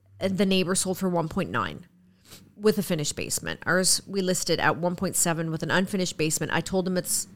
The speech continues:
it's worth one point five, but, you know, we'll try it for a short period of time. That's my mistake. I should have never done that. I don't know why I did it. I did it. Um, we get an offer day one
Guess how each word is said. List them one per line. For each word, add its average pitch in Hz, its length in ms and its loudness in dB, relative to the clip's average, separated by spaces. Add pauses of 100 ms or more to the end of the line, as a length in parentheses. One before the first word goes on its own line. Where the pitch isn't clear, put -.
(120)
it's 190 200 -2
worth 185 400 2
one 185 180 2
point 156 280 -2
five, 143 460 2 (640)
but, 185 240 8 (880)
you 233 140 6
know, 180 120 6
we'll 196 220 4
try 226 280 8
it 233 180 4
for 202 140 0
a 196 40 0
short 190 240 0
period 185 160 -2
of 180 80 -4
time. 180 220 2 (100)
That's 202 240 6
my 185 100 4
mistake. 151 440 -4
I - 60 0
should 202 180 4
have 202 60 -2
never 185 220 2
done 165 200 2
that. 165 140 0
I 170 60 2
don't 185 140 2
know 185 100 2
why 170 220 4
I 190 80 4
did 160 180 -2
it. 165 200 0
I 170 120 -4
did 147 180 -4
it. 156 220 -2 (640)
Um, 170 380 6
we 202 100 4
get 226 200 10
an 254 80 4
offer 202 360 10
day 185 240 6
one 175 480 0